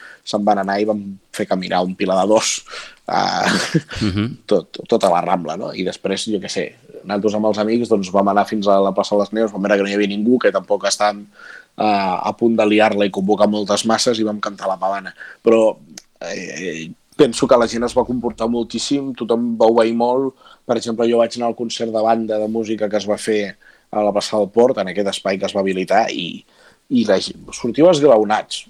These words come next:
Speaker 1: Ostres, la gent es va entretenir xerrant amb les distàncies i la gent va fer una sortida molt ben esglaonada. Jo crec que tothom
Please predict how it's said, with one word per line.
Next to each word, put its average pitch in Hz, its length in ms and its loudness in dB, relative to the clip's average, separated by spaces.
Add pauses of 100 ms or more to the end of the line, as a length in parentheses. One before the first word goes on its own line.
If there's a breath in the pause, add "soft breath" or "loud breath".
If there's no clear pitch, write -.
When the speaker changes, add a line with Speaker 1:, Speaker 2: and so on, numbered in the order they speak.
Speaker 1:
Ostres, - 380 -6
la 85 80 -4
gent 87 160 -10
es 87 160 -8
va 90 60 0
entretenir 95 880 -8 (280 soft breath)
xerrant 95 400 2
amb 101 140 -2
les 101 160 -2
distàncies 101 720 0
i 95 60 -6
la 95 120 -2
gent 98 180 -8
va 92 60 -4
fer - 140 -10
una 98 80 -6
sortida 101 320 -4
molt 104 180 0
ben 101 140 -4
esglaonada. 104 680 0 (480 loud breath)
Jo 123 80 6
crec 170 160 6
que 147 120 4
tothom 107 1040 0